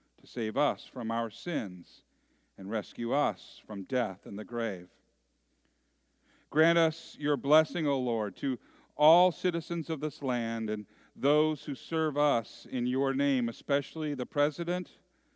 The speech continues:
the Congress of these United States, the Governor of the State of California, and all judges and magistrates.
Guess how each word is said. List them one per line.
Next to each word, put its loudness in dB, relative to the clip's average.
the -10
Congress 2
of -4
these -2
United 0
States, -6
the -6
Governor 4
of -2
the -4
State 0
of -8
California, -2
and -8
all 2
judges -2
and -2
magistrates. -8